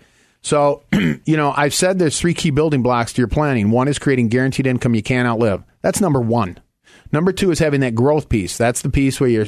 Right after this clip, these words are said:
you know, you have some level of risk, but you're trying to maximize the growth, minimize the risk. That's so you have money that you need down the road. You wanna help out a child or a grandchild. You wanna go on a trip. You wanna do some things, uh, you know, spend money and enjoy your entertainment.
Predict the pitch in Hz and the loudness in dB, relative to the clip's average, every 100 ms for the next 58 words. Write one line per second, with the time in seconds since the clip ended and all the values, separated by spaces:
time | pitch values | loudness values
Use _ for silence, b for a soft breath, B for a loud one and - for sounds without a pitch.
0 | - 127 110 110 110 127 120 - 190 190 | 0 0 2 2 2 0 -2 -2 0 2
1 | 147 139 123 110 110 120 - b b b | 2 2 2 2 2 0 -4 b b b
2 | - 123 - 180 180 156 151 156 151 139 | -6 -2 0 0 2 0 0 -2 0 0
3 | 131 117 120 135 147 123 - _ _ 120 | 0 0 0 2 0 -2 -10 _ _ -4
4 | 147 156 139 120 127 151 113 - - _ | 0 0 0 0 0 0 0 -6 -20 _
5 | _ _ _ 120 151 175 - 165 160 143 | _ _ _ -2 0 -2 -2 0 2 2
6 | 135 135 151 156 143 123 135 143 139 139 | 2 2 2 2 2 2 2 0 0 0
7 | 135 147 139 110 117 120 117 131 120 131 | 2 2 2 0 0 0 0 0 0 0
8 | 123 - 139 135 131 117 113 131 131 123 | 0 0 0 0 2 0 0 0 0 0
9 | 117 104 107 120 117 131 135 120 - 143 | 0 0 2 0 0 0 0 -2 -2 -2
10 | 110 b b b b 123 127 143 135 120 | -2 b b b b -2 0 0 -2 -2
11 | 143 147 160 135 151 139 127 143 131 127 | 0 0 0 0 0 0 0 2 2 2
12 | 120 - 143 135 120 117 _ _ _ _ | 0 -2 -2 0 -2 -4 _ _ _ _
13 | - - 156 165 175 165 123 117 123 180 | -12 -4 0 2 2 2 0 2 2 2
14 | 135 131 139 131 165 196 120 | 2 2 0 0 0 0 -2